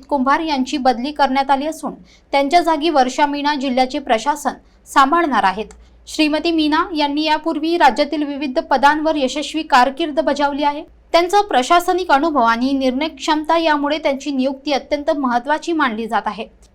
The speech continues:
विशेष म्हणजे प्रसूती रजेनंतर परतल्यावर त्यांना ही जबाबदारी सोपवण्यात आली आहे.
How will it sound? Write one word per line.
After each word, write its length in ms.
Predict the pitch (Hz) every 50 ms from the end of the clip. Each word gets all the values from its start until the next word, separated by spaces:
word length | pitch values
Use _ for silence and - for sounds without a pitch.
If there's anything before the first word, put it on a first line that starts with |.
| _ -
विशेष 300 | 269 277 269 339 339 339 330
म्हणजे 240 | 330 311 285 349
प्रसूती 520 | 359 349 - 311 277 277 277 370 381 392 392
रजेनंतर 600 | 381 311 277 285 339 349 349 330 320 302 339 330
परतल्यावर 680 | 330 330 277 269 277 277 285 302 311 311 262 240 247
त्यांना 300 | 247 - 262 247 254 269
ही 200 | 277 254 269 302
जबाबदारी 600 | 262 233 233 202 247 269 277 269 294 277 269 302
सोपवण्यात 540 | 294 - 277 254 - 294 294 254 208 202 -
आली 140 | 208 214 208
आहे. 240 | 202 202 190 220